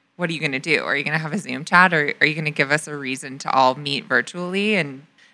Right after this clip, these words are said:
then I actually looked forward to it because I got to connect with these people who I normally wouldn't be speaking to that regularly in my, what was normal life before. I mean, Julia is in Lyons, Colorado. We're here in Dolores.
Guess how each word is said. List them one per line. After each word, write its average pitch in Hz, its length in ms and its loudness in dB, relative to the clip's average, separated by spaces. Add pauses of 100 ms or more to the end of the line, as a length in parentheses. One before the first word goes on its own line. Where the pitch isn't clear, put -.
then 185 220 8
I 185 160 10
actually 170 480 -2
looked 151 300 -10
forward 151 460 -4
to - 200 -12
it 60 180 -2 (160)
because 170 300 -8
I 156 100 0
got 151 260 2
to 190 100 -14
connect 165 380 -4
with 175 120 -8
these 156 220 -8
people 170 300 -10
who 160 160 -6
I 160 120 6
normally 160 400 -4
wouldn't 147 400 -4 (500)
be 185 160 2
speaking 180 500 -2
to 175 200 -6
that 151 240 6
regularly 143 920 0 (480)
in 143 360 -2 (300)
my, 139 400 2
what 143 320 -2
was 143 380 2
normal 180 340 4
life 135 340 -8
before. - 540 -8
I - 100 -6
mean, 151 300 -8
Julia 165 520 4
is 151 200 -4
in 147 160 -14
Lyons, 151 440 0
Colorado. 139 680 0
We're 139 200 -4
here 160 200 -4
in 139 120 -14
Dolores. 151 840 0